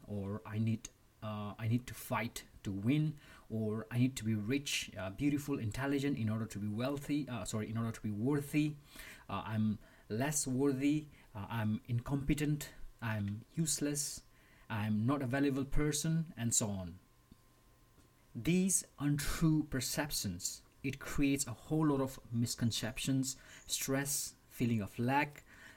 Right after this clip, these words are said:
uh, fear, scarcity for just about everything. It creates negativity because these perceptions are not true. You see, if it was an absolute truth, then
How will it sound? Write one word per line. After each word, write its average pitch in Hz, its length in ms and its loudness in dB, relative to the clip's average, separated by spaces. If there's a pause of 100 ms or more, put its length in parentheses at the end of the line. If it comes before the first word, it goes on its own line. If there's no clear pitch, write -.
uh, - 140 -10
fear, 135 460 2
scarcity 139 800 -2 (140)
for 131 320 0 (100)
just 151 240 0
about 123 300 0
everything. 104 560 -4 (680)
It 131 220 -4
creates 165 680 2
negativity 123 760 2 (200)
because 123 460 -2 (120)
these 135 440 0
perceptions 117 920 -2 (180)
are 113 300 -4 (140)
not 113 520 0 (180)
true. 104 280 -4 (600)
You 135 120 0
see, 143 340 2 (260)
if 156 180 0
it 156 160 -2
was 156 460 2
an 143 100 -2
absolute 139 540 -2 (180)
truth, - 460 -4 (760)
then 131 380 4